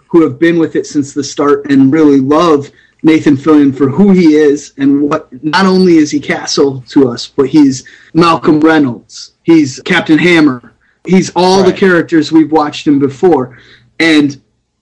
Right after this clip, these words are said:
Speaker 1: this is a nod to that. He threw out the greatest thing, which I can't believe you didn't mention, was the reference to Firefly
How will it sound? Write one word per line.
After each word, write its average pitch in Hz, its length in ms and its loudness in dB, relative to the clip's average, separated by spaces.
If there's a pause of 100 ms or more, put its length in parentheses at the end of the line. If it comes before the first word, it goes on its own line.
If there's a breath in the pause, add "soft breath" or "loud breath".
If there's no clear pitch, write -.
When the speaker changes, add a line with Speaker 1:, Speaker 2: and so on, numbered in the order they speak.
(100)
Speaker 1:
this 202 280 0
is 190 100 -2
a 160 80 0
nod 190 380 -4
to 160 80 -10
that. 127 240 -12
He 226 200 2
threw 240 380 0
out 214 380 -2 (100)
the 196 220 2
greatest 208 560 -2
thing, 214 240 -2
which 165 200 -6
I 175 100 -4
can't 208 260 -4
believe 208 260 -4
you 196 120 0
didn't 202 280 2
mention, 196 480 0 (240 soft breath)
was 185 300 0 (280)
the 190 120 2
reference 202 560 -2
to 196 120 -4
Firefly 196 640 -2